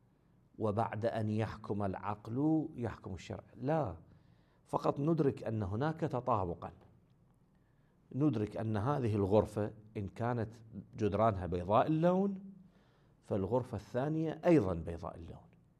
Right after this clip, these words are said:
ندرك أنه هذا إذا حصل هنا فهو حاصل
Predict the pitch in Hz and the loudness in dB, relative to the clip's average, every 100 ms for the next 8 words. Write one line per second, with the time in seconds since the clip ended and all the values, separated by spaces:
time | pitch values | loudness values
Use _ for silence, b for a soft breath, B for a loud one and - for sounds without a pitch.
0 | _ _ _ _ _ _ _ _ _ _ | _ _ _ _ _ _ _ _ _ _
1 | _ B B B B - 135 123 95 92 | _ B B B B -2 0 2 0 -2
2 | - 101 92 92 87 110 95 - 95 80 | -4 -4 -4 -4 -4 -2 -2 -2 -4 -6
3 | 107 - 104 87 123 165 185 196 B B | -6 -6 -6 -4 -2 -2 -2 -6 B B
4 | B - - 90 85 - 101 123 160 160 | B -8 -6 -2 -4 -2 -4 -4 -2 -2
5 | 202 | -2